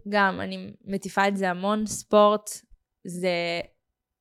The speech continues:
משהו שמייצר דופמין ברמות אדירות. ומי כמונו יודע כמה אנחנו צריכים דופמין קצת בימינו, ו-, וגם, זאת הסחת דעת, ואני אסביר למה. כשאתם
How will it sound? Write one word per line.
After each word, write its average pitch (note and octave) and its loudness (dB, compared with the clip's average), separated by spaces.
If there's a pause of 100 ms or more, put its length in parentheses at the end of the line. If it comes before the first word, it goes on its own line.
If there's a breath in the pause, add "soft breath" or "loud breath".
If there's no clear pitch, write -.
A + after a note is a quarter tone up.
(200)
משהו G3 -2
שמייצר F3+ -4
דופמין F#3 -6
ברמות E3+ -8 (540)
אדירות. F#3+ 0 (1400 loud breath)
ומי G#3 6
כמונו G#3+ 2
יודע G3+ 4
כמה G3 2
אנחנו F#3 2
צריכים F#3+ -2
דופמין F#3 2
קצת E3+ -2
בימינו, F3 0 (380 loud breath)
ו-, A3 2
וגם, F4+ -2 (260)
זאת G3+ -10
הסחת G3+ -2
דעת, F#3+ -2
ואני F#3 -8
אסביר F#3 -4
למה. F#3 -2
כשאתם G3 -6